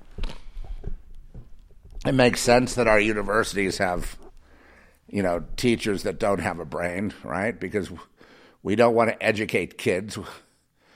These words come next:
We have enough problem killing them as it is. We'd rather they overdose themselves on fentanyl.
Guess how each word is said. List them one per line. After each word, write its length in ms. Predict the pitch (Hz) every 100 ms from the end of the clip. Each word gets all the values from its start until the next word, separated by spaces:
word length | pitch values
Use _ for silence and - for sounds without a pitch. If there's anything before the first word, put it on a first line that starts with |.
| _ - _
We 160 | - 95
have 180 | 113 104
enough 280 | 101 123 -
problem 400 | 120 110 101 92
killing 420 | - 135 120 101
them 140 | 104
as 160 | 98 98
it 80 | 98
is. 400 | 113 85 101 - _ _ _ _ _ _ _ - - _
We'd 160 | 87 90
rather 280 | 110 110
they 220 | 95 104 107
overdose 480 | 113 104 113 104
themselves 480 | 101 85 - 110 104
on 140 | 95 82
fentanyl. 580 | 113 123 80 80 104